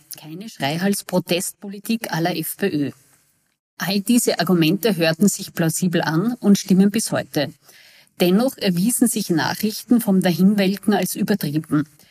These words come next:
Nicht zum ersten Mal. Die F P Ö macht ihrem Ruf als Dauer-Comeback-Kit der Innenpolitik alle Ehre und sitzt den Regierungsparteien im Nacken.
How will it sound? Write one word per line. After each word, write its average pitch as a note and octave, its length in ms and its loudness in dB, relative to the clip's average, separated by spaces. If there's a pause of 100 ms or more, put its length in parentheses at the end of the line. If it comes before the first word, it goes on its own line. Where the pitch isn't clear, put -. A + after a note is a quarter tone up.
(120)
Nicht G#3+ 260 4
zum A3+ 120 0
ersten - 400 0
Mal. B2 300 2 (500)
Die G3+ 140 2
F G3+ 220 -2
P G3+ 100 0
Ö G3 240 -2
macht G#3+ 320 -2
ihrem G3+ 220 2
Ruf G3 400 -2
als F3+ 300 -2
Dauer-Comeback-Kit F#3 1200 -2
der - 80 -2
Innenpolitik G#3 800 -2
alle E3+ 180 0
Ehre E3+ 480 -6 (220)
und G#3 160 4
sitzt - 320 -4
den G#3+ 80 2
Regierungsparteien G3 1120 0
im G#3 160 0
Nacken. D#3 480 -2